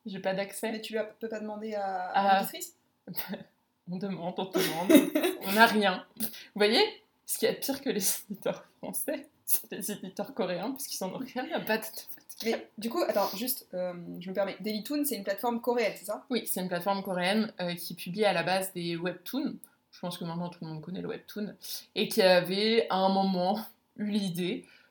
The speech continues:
Speaker 1: de faire des web romans et pour ça d'aller chercher des auteurs français. Donc on était plusieurs, les autres je les connais pas forcément, à faire ça. Et voilà, je pense que ça s'est arrêté à peu près là.
Speaker 2: Oui, parce que t'as eu des déboires assez particuliers.
Speaker 1: Ouais,
Speaker 2: Moi j'ai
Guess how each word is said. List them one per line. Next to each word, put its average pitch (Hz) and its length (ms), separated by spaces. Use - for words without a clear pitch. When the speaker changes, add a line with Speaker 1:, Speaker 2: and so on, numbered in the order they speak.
Speaker 1:
de 175 160
faire 226 220
des 196 100
web 175 240
romans 165 400
et 170 120
pour - 160
ça 202 160
d'aller 175 340
chercher 175 340
des 165 280
auteurs 190 420
français. - 680
Donc 175 140
on 190 140
était 208 180
plusieurs, 170 720
les 165 180
autres 180 120
je 170 140
les 160 80
connais 160 260
pas 160 140
forcément, 175 600
à 170 320
faire 175 220
ça. - 380
Et 180 100
voilà, 165 340
je - 100
pense 190 180
que 214 120
ça 180 140
s'est - 120
arrêté - 340
à 214 60
peu - 180
près - 300
là. 160 220
Speaker 2:
Oui, 208 120
parce 202 180
que 185 60
t'as 180 100
eu 185 100
des 170 100
déboires 226 420
assez 196 220
particuliers. 254 480
Speaker 1:
Ouais, - 40
Speaker 2:
Moi 233 120
j'ai 190 140